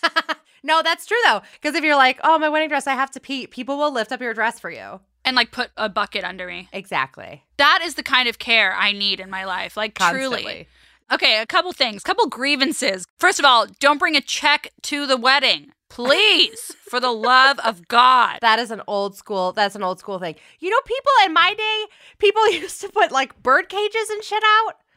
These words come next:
Speaker 2: Oh, like, for the checks?
Speaker 1: For the money, for the checks.
Speaker 2: At least that's a vessel. Right now, I have free-floating che-, I don't know where the fuck ninety percent of them are. And then
Speaker 1: Yeah.
Speaker 2: people ask,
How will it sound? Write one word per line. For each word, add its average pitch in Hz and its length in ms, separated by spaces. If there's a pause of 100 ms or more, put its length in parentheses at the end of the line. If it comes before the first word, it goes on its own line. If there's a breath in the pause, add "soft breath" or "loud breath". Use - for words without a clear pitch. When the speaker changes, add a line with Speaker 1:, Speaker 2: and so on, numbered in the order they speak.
(800)
Speaker 2:
Oh, 254 120
like, 220 180
for 226 180
the 196 100
checks? 226 380
Speaker 1:
For 349 140
the 349 80
money, 370 300
for 302 100
the 311 260
checks. - 400
Speaker 2:
At 247 140
least 381 240
that's 494 200
a 254 60
vessel. 262 760
Right 359 200
now, 381 140
I 339 60
have 277 120
free-floating 330 760
che-, - 200
I 311 120
don't 403 100
know 302 100
where 269 280
the 320 100
fuck 302 260
ninety 277 300
percent 277 320
of - 20
them 277 160
are. 233 220
And 240 180
then 247 100
Speaker 1:
Yeah. 170 100
Speaker 2:
people 285 200
ask, 277 380